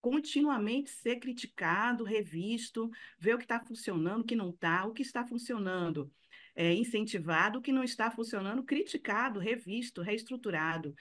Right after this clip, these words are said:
Então, a política pública, ela não é estanque, né? Então, a gente precisa tá sempre revendo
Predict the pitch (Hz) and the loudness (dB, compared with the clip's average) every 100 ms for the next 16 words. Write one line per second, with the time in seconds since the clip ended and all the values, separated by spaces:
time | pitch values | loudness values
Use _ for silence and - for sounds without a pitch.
0 | - - 170 202 233 240 233 269 - 190 | -18 -8 -4 -2 -2 0 0 -2 -2 -6
1 | 220 233 233 220 226 226 277 - 226 226 | -4 -2 -2 -4 -2 -2 -4 -4 -6 -6
2 | 226 - _ _ - 165 202 202 196 214 | -8 -20 _ _ -2 -2 -2 -4 -4 -4
3 | 214 208 226 220 202 202 226 240 247 247 | -4 -4 -4 -2 -4 -4 -2 -2 -2 -2
4 | 247 233 180 240 285 226 165 | -2 -2 -2 2 2 2 -4